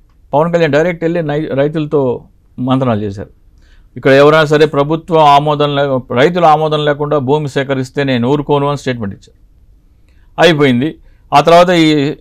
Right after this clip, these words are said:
ల్యాండ్ పూలింగ్, ఆ, స్కీమ్ వచ్చింది. వచ్చిన తర్వాత పవన్ కళ్యాణ్ మళ్ళీ వచ్చారు. అప్పుడు వెళ్ళి రైతుల్ని కలవాలా, డైరెక్ట్గా వెళ్ళి చంద్రబాబు నాయుడుతో కలిసి వచ్చారు. స్ప-, స్పెషల్ ఫ్లైట్లో వచ్చి అడ్డ పంచ చేసుకుని వచ్చారు ఆయన, "మంగళగిరి పంచేదో కట్టుకున్నానని"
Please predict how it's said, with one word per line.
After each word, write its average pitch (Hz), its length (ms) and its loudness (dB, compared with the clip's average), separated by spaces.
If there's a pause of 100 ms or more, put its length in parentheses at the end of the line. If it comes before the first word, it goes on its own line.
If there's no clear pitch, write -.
(140)
ల్యాండ్ 147 380 0
పూలింగ్, 147 300 -4
ఆ, 117 600 0 (120)
స్కీమ్ 143 300 -2
వచ్చింది. 123 520 -4
వచ్చిన 139 260 -6
తర్వాత 139 600 2 (320)
పవన్ 147 200 2
కళ్యాణ్ 151 260 2
మళ్ళీ 135 220 0
వచ్చారు. 104 320 -4 (580)
అప్పుడు 135 200 -2
వెళ్ళి 156 140 2
రైతుల్ని 151 360 0
కలవాలా, 113 380 -4 (400)
డైరెక్ట్గా 143 420 2
వెళ్ళి 143 260 -2
చంద్రబాబు 135 300 -2
నాయుడుతో 123 240 -4
కలిసి 113 200 -6
వచ్చారు. 104 340 -12
స్ప-, 117 360 -2
స్పెషల్ 147 440 -2
ఫ్లైట్లో 147 460 2
వచ్చి 175 340 -4 (300)
అడ్డ 123 160 0
పంచ 151 300 0
చేసుకుని 151 760 -6 (380)
వచ్చారు 131 280 2
ఆయన, 104 180 0 (320)
"మంగళగిరి 123 600 -2
పంచేదో 120 380 -2
కట్టుకున్నానని" 113 640 -4